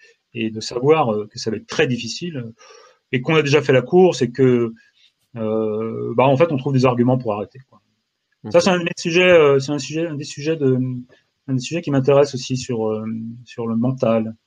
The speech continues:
Speaker 1: Qu'est-ce que le mental ? Peut-être que quelqu'un qui va poser la question à un moment, mais j'ai plein de choses à dire sur le mental.
Speaker 2: Bah, c'est sûr que le, le trail et l'ultra trail en, encore plus, c'est, euh, un, un des sports, enfin, du,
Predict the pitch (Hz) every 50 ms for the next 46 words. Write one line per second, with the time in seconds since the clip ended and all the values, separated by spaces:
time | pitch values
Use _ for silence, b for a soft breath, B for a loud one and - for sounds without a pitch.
0 | _ - - 127 - - 123 117 117 113 113 113 110 107 107 107 110 - _ _
1 | _ _ - - - _ - 135 127 - 123 113 120 123 127 123 123 113 113 127
2 | 117 117 110 113 113 117 110 - - 117 113 113 107 107 107 113 113 113 110 110
3 | 110 - B B B B B B 117 B B B B B B 127 - 147 135 151
4 | 151 143 139 131 135 135 131 - 117 110 113 113 110 - 117 107 110 110 _ _
5 | _ _ _ _ _ B B B B B B B B B B _ - 120 123 123
6 | 127 131 131 123 - 135 - - 202 - - 160 143 135 127 123 123 120 120 120
7 | 120 120 120 117 120 117 117 117 117 117 117 113 - - 113 120 123 - - -
8 | 170 165 175 165 143 - - 120 117 131 131 - - - 143 135 - - 147 147
9 | 143 135 123 117 110 107 107 104 104 104 101 98 101 101 98 98 - _ _ -
10 | - 104 - 117 104 - _ - 196 214 - - - - B B B B B B
11 | B B B B - - - - 123 117 117 117 117 110 107 104 104 104 104 -
12 | 113 110 107 - - - _ - 151 156 165 147 123 120 - - - 147 151 139
13 | 104 - 113 107 98 101